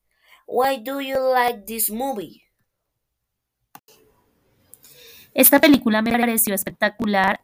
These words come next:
Speaker 2: porque tiene un mensaje muy positivo. Eh, habla acerca de lo que Dios quiere en nosotros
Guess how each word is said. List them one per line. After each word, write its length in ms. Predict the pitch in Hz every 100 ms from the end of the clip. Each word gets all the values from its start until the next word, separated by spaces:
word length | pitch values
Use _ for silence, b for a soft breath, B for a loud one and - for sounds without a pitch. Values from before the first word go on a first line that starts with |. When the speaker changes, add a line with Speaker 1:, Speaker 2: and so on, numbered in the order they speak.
| -
Speaker 2:
porque 300 | 233 220 208
tiene 280 | - 196 196
un 100 | 202
mensaje 440 | 214 233 208 220
muy 240 | 214 254
positivo. 640 | 247 240 233 240 220 175 - _ b b b
Eh, 580 | 196 196 190 185 185 -
habla 380 | 202 208 247 285 -
acerca 600 | 196 202 196 185 214 196
de 160 | 208
lo 160 | 202 190
que 140 | 190
Dios 240 | 180 175 -
quiere 400 | 214 196 208 320 _ _ _ -
en 220 | 196 196
nosotros 500 | 180 185 180 180